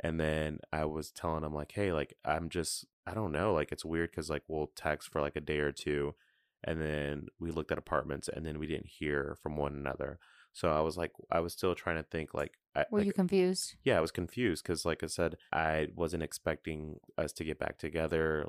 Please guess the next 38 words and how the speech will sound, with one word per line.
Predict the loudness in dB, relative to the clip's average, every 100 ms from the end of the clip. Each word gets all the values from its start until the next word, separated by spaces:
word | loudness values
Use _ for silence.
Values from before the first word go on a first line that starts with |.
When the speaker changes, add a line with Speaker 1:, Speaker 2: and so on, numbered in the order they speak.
| -2
Speaker 1:
It |
was | -2 -2
just, | -6 -8
like, | -10
friends, | -2 2 2 0 -4 -8 _ -20
Speaker 2:
Mm-hmm. | -20 -14 -4
Speaker 1:
and | 0 2 2 0 -2 -6 -12 -14 -8
I | -6
didn't | -4
hear | -4 -4
from | -2 -2
you. | 0 -2 -2 -4
And | -2
then | 0 -2 -4 -10 _ 0
I | 2
remember | 2 2 0 0 0 0
talking | -2 -2 -2
to | -4
Big | -2 -2
Mike | 0 0 0 -2
and | -2 -2 -4 -8 -20 _ _
telling | 0 4 4
him, | 2 0
"Hey, | 0 0 0 -2 -2
what | -4
should | 0 2
I | 2
do?" | 4 6 6
And | 4 -2
he's | -8 -6
like, | -6 -2
"Man, | -2 -2
just, | -4 -4 -4 -12 -12
just | -8 -6 -4
reach | -2 0
out | 0
to | 0
her." | -2 -2